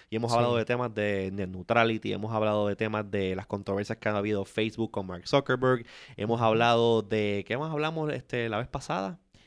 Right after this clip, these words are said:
Speaker 2: Hemos hablado de, eh, la televisión, em, eh, por internet y cómo, este, l-, los cambios,
Speaker 1: Sí.
Speaker 2: eh, de las compañías que se están comprando unas a otras, pues,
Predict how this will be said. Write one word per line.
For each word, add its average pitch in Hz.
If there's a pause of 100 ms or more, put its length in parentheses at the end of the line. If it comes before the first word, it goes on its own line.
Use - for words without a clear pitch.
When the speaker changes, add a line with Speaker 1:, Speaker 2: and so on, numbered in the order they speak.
(180)
Speaker 2:
Hemos 151
hablado 151
de, 139
eh, 135
la 123
televisión, 135
em, 117
eh, 123
por 127
internet 131
y 113
cómo, 127
este, 123
l-, 117
los 127
cambios, 131
Speaker 1:
Sí. 104
Speaker 2:
eh, 131
de 131
las 127
compañías 123
que 139
se 135
están 131
comprando 135
unas 131
a 123
otras, 127
pues, -